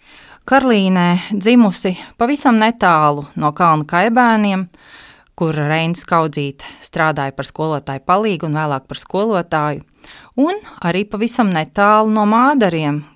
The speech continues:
kur Reinis bija dzimis. Karlīnas dzīve nebija vienkārša.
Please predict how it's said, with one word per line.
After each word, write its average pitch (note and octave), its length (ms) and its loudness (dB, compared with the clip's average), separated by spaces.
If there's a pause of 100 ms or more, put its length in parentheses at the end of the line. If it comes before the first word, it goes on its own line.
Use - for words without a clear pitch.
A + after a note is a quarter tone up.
kur D#3+ 160 -4
Reinis D#3+ 400 -2
bija G3+ 180 -2
dzimis. G3 460 -2 (680)
Karlīnas G3 480 -2
dzīve G3+ 400 -4 (160)
nebija F3 320 -4
vienkārša. D#3+ 720 -8